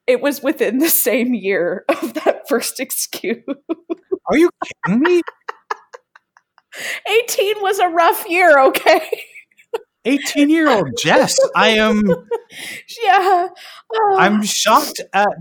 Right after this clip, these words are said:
Speaker 2: the level of, of, no, first off, I'm impressed with the level of creativity.
Speaker 1: <laughs>
Speaker 2: So, you know, A plus for that.
Speaker 1: Oh my
Speaker 2: But
Speaker 1: gosh.
Speaker 2: also, um,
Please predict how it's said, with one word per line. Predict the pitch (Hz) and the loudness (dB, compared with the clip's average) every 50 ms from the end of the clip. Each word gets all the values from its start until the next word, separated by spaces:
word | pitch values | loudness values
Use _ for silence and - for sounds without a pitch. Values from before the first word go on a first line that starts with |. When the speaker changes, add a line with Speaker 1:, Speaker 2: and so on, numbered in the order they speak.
| 165 151 - | -10 -4 -2
Speaker 2:
the | 156 151 | -2 -2
level | 143 131 127 131 156 185 180 170 175 160 143 139 139 135 - _ - | 0 0 0 0 2 0 0 0 0 2 2 0 0 -2 -6 _ -4
of, | 151 143 143 143 143 135 127 123 - - - _ _ - - | -2 0 0 0 0 -2 -4 -10 -12 -16 -18 _ _ -10 -6
of, | 139 139 139 135 135 131 - - - _ _ _ - - | -4 -4 -2 -2 -4 -6 -8 -16 -20 _ _ _ -12 -8
no, | 180 202 208 | -6 -4 -4
first | 180 - 339 349 311 - | -4 -2 -2 -2 0 0
off, | 208 185 | 0 0
I'm | 175 185 185 | 0 0 0
impressed | 175 175 - 180 220 - - | 0 -2 -2 -4 -4 -4 -6
with | 226 175 | -6 -4
the | 160 | -2
level | 170 170 160 160 | -2 -2 0 -2
of | 156 147 | -4 -4
creativity. | - - 165 147 131 127 127 - 151 135 110 110 95 90 - | -4 -6 -6 -4 -4 -4 -4 -4 -6 -6 -6 -6 -8 -10 -12
Speaker 1:
<laughs> | - - - - - - _ - 240 - _ - 254 247 - _ - 226 226 _ _ - - | -12 -10 -12 -12 -12 -12 _ -18 -18 -18 _ -14 -14 -14 -14 _ -20 -20 -20 _ _ -12 -8
Speaker 2:
So, | - - - - 175 165 156 147 147 147 147 143 143 143 139 135 131 127 123 _ _ _ _ - - - - - - - - - - - - - - _ - | -6 -4 -2 0 0 2 2 2 2 2 2 0 0 0 0 -2 -2 -4 -8 _ _ _ _ -16 -16 -14 -16 -18 -18 -16 -16 -18 -18 -18 -20 -20 -18 _ -6
you | 165 143 | -4 -2
know, | 143 151 - | -2 -2 0
A | 151 180 233 233 | 0 -2 -2 -2
plus | - - 214 220 214 - | -2 -2 -2 -2 -2 -4
for | - 151 131 | -6 -4 -4
that. | 117 120 117 110 | -2 -2 -2 0
Speaker 1:
Oh | 339 339 339 330 320 311 302 294 294 | 0 0 2 2 2 2 0 0 -2
my | 302 302 311 302 302 294 262 - _ _ _ | -2 -2 -2 -2 -2 -4 -6 -12 _ _ _
Speaker 2:
But | - 175 180 175 170 | -2 0 2 2 2
Speaker 1:
gosh. | 330 320 320 320 311 302 - 202 190 | 4 4 4 2 2 0 0 0 0
Speaker 2:
also, | 156 170 202 208 - - - 220 214 208 208 208 214 214 220 226 208 208 _ _ _ _ _ _ _ _ - | 0 0 0 0 -2 -4 -4 -2 0 0 2 2 2 0 0 -2 -4 -10 _ _ _ _ _ _ _ _ -4
um, | 165 175 175 175 175 175 175 175 175 170 160 - | -2 0 0 0 0 -2 -2 -4 -4 -6 -8 -12